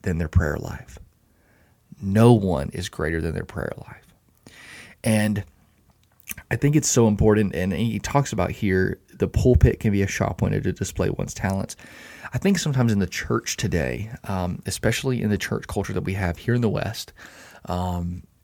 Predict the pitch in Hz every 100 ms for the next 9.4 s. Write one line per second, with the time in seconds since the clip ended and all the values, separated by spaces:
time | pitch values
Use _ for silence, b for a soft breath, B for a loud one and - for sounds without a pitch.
0 | _ - 101 113 127 - 110 110 113 107
1 | - - 156 151 117 98 101 - 101 104
2 | 101 101 101 - B B B B - -
3 | - 107 98 98 - - - 107 92 76
4 | - _ _ _ _ - - 117 - 113
5 | - - 107 101 - 113 101 101 98 101
6 | 117 123 123 - - - - - 50 52
7 | 52 53 - B B B B B B -
8 | - 104 104 - 120 117 95 95 95 107
9 | - 98 113 -